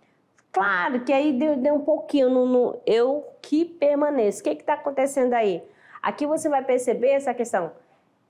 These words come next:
Vento, não vou, nem venho.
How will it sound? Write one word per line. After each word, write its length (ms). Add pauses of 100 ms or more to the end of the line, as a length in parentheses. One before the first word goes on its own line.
(160)
Vento, 880
não 260
vou, 800
nem 300
venho. 520